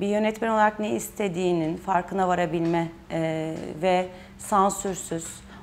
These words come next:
otosansürsüz, e, konuşabilme, iletişim kurabilme, e, eleştirel boyut dahil olmak üzere her al-, her alanda sinema adına sohbet edebilme,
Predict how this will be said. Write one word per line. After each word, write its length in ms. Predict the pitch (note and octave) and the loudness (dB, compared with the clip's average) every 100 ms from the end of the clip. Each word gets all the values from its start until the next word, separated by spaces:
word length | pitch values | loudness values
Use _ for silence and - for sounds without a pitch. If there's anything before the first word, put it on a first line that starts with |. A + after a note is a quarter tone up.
| - | -2
otosansürsüz, 1300 | A3 A3 A3+ A3 E3+ D#3 - D3 - - - - - - - - | 0 4 2 4 2 2 -2 -8 -8 -8 -10 -12 -16 -16 -16 -8
e, 160 | - D#3+ | -6 -4
konuşabilme, 760 | G3 G3 - G#3+ F3+ F#3+ G3 | -2 0 0 0 0 0 0
iletişim 520 | F3+ F3+ F#3 - G3 F#3 | 0 -2 -4 -6 -4 -4
kurabilme, 720 | - F#3 F3+ F3+ F3 F3+ G3+ - - - - | -2 0 0 0 2 2 -2 -10 -18 -18 -4
e, 680 | F3+ F3+ F3+ F3 F3 F3 - - - - | 0 2 2 2 0 -4 -8 -14 -14 -4
eleştirel 640 | E3+ F3+ F3+ - G3+ G#3+ | -2 0 -2 0 2 4
boyut 360 | F#3 F#3 F3+ - | 4 2 0 4
dahil 320 | F3+ F3+ F3+ | 6 6 4
olmak 400 | F#3 E3+ F3 F3 | 0 2 0 -2
üzere 420 | - D3 D3+ E3+ - | -4 0 2 2 0
her 140 | - G#3 | 2 4
al-, 200 | F#3 - | 2 -2
her 220 | - F#3+ G#3 | -2 2 4
alanda 520 | F3 D#3 D3 F#3 D4+ - - - - | 4 2 0 0 -2 -6 -16 -16 -16
sinema 480 | - F#3+ A#3+ C#4+ A3+ | -6 0 4 6 6
adına 280 | F3 F#3 A3+ | 4 0 -4
sohbet 420 | G3+ E3+ F#3 F3 | -4 -4 -2 -2
edebilme, 600 | D3+ D3+ D3 D3 F3 | 0 0 0 0 -2